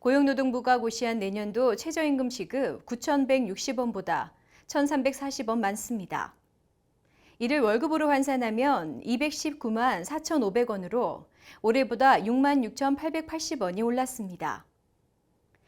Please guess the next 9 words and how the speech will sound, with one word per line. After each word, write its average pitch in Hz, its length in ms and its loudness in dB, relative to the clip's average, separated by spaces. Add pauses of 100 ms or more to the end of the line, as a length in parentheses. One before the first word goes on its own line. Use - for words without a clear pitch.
(300)
이번에 277 300 4
결정된 269 520 2
생활임금은 247 960 0
이천이십이 240 760 -2
년 240 300 0
일월 247 360 0
일 240 140 -2
일부터 240 380 -2
적용되며 202 840 -2